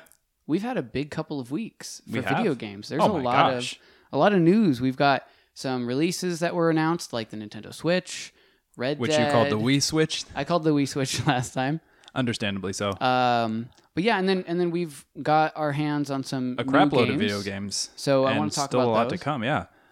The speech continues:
Speaker 1: And then we got some, uh, things to talk about with T V too, especially.
Speaker 2: And you know what is happening tomorrow?
Speaker 1: What's
Speaker 2: Or
Speaker 1: it?
Speaker 2: as you put it, this is All Hallows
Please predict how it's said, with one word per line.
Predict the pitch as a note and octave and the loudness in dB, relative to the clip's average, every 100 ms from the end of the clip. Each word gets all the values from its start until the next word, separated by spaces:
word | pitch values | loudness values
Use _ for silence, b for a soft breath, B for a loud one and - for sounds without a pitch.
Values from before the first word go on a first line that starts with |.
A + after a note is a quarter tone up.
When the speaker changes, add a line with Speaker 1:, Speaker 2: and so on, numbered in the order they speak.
| b | b
Speaker 1:
And | F3 | -2
then | |
we | G3+ | 2
got | A3+ | 2
some, | A3 A3 G#3 | 0 -2 0
uh, | F#3+ F#3 | 2 2
things | - G3+ | 0 -6
to | - | -4
talk | G3+ F3+ | -4 -4
about | F#3+ | -4
with | D#3 | -4
T | - E3+ | -4 -4
V | G#3 | -4
too, | G#3 G#3 G#3 | -6 -4 -2
especially. | A#2+ - E3+ - C#3 A#2+ C#3 b | -4 -4 -4 -4 -4 -4 -6 b
Speaker 2:
And | D3 D3 | 0 2
you | |
know | D3+ | 4
what | D#3+ D3+ | 4 4
is | B2+ B2+ A2 | 4 0 -2
happening | C#3 - A2+ G2 | -4 -4 -2 -4
tomorrow? | F2+ G#2 A2+ E3+ G#2 C3+ - - | -4 -2 0 2 0 -2 -8 -14
Speaker 1:
What's | B2+ A#2+ A#2 | -4 2 2
Speaker 2:
Or | D#2+ | 2
Speaker 1:
it? | - | 0
Speaker 2:
as | A2 G#2 | -2 0
you | D#3+ | -2
put | G#2+ G2 | 0 0
it, | G2+ - | -2 -6
this | G#2+ A2+ A#2+ | -8 -4 -4
is | G2 | -2
All | - A2 A2+ | 2 4 4
Hallows | A2 A2+ G#2+ G#2+ - | 2 0 0 -2 -6